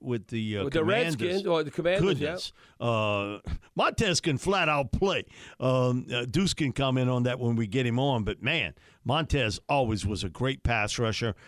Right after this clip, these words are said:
Speaker 1: And they got some pieces there. Tyreek Stevenson, who was also part of that trade with the first overall pick, their second round pick, he's a starter.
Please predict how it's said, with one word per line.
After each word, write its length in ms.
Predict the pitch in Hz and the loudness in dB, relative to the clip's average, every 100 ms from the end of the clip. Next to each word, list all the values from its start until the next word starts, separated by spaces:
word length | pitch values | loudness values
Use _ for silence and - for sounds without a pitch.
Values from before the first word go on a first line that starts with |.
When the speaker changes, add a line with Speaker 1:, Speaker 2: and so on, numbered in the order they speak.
| - - | -20 -10
Speaker 1:
And 160 | - 139 | -4 -2
they 80 | 175 | 0
got 220 | 247 - | 0 0
some 140 | 240 | -2
pieces 480 | - 220 254 214 123 | 0 -2 0 0 0
there. 180 | 139 127 | 0 0
Tyreek 380 | 139 123 147 139 | 0 0 0 -2
Stevenson, 600 | - 147 156 170 - 185 | -2 0 0 0 0 2
who 100 | 156 | 2
was 200 | 131 113 | 0 0
also 440 | 135 147 - 185 | 0 0 0 -2
part 440 | - - 139 151 - _ - - - - | 0 -2 0 0 -2 _ -20 -20 -20 -4
of 300 | 139 147 123 | 0 0 0
that 260 | 147 143 - | -2 -2 -2
trade 440 | - 143 147 151 | -2 2 2 2
with 180 | 127 113 | 0 -2
the 100 | 120 | -4
first 400 | - 151 151 - | -2 -2 -2 0
overall 400 | 156 135 147 139 | 0 2 0 0
pick, 320 | - 156 170 | 0 -2 -2
their 140 | 131 110 | -4 -2
second 340 | 143 139 147 | 0 -2 -2
round 260 | 151 156 127 | -2 -2 0
pick, 240 | 190 202 - - | -2 -2 -14 -12
he's 280 | - 156 147 | -2 0 2
a 60 | 170 | 0
starter. 760 | - - 139 135 147 196 202 | 0 0 0 2 2 -2 -4